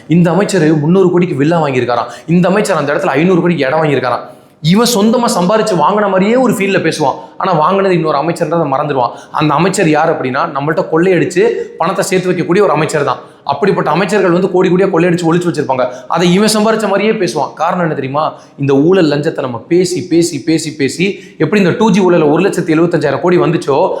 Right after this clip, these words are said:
அப்ப இருந்து கோடிகள் வந்து ரொம்ப சகஜமா போயிருச்சு. அது போல இப்ப அடுத்த தலைமுறைக்கு துரோகம்ன்றது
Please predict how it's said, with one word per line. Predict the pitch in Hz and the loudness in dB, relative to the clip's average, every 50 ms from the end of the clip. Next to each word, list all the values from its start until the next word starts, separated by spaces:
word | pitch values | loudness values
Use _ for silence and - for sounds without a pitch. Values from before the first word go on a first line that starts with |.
| - - - | -8 -4 -4
அப்ப | - 165 - 220 | -4 -2 0 0
இருந்து | 208 226 220 226 - | 0 0 0 0 0
கோடிகள் | 202 208 233 226 220 202 | 0 0 0 2 2 2
வந்து | 185 185 190 208 | 2 2 2 0
ரொம்ப | 190 175 185 180 - | 0 0 0 -2 -2
சகஜமா | 160 151 180 170 185 170 147 - | 0 0 0 0 0 0 0 0
போயிருச்சு. | 143 - - 135 117 - - - - - - - - | -2 -2 -2 -2 -4 -4 -6 -12 -20 -20 -20 -18 -8
அது | - 143 156 175 175 | -4 -2 0 0 0
போல | 175 202 214 220 | 0 0 0 2
இப்ப | 196 175 - 170 165 147 | 0 0 0 0 0 0
அடுத்த | 147 147 175 202 185 - 214 | 0 0 0 -2 -2 -2 -4
தலைமுறைக்கு | 185 - 165 180 214 220 214 202 175 - - 151 165 185 170 131 | -2 0 0 0 2 2 2 0 0 0 0 0 0 0 -2 -2
துரோகம்ன்றது | 123 170 202 220 220 214 214 185 202 202 202 | 0 0 0 2 2 0 0 0 0 0 0